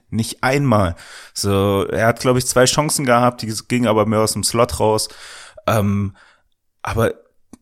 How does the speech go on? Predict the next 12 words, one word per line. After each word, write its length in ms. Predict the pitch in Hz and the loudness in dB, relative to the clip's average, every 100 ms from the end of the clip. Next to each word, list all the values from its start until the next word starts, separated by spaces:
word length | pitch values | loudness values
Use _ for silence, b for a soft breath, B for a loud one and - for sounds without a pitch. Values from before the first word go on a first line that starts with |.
| _ | _
komplett 420 | - 139 - 143 | -6 -2 2 4
auf 140 | 131 - | 2 2
Eis 240 | 113 120 | 2 2
gelegt, 360 | 117 95 92 - | 0 -2 -4 -2
die 80 | 90 | -2
Option. 460 | 85 - 87 87 | -2 -2 -2 -4
So, 200 | 87 92 | -4 -4
das, 300 | 87 92 - | -4 -4 -6
das 180 | - - | -4 -2
ging 200 | 123 123 | 0 0
einfach 380 | 87 95 - 87 | 0 0 -4 -6
nicht. 300 | 85 85 | -6 -10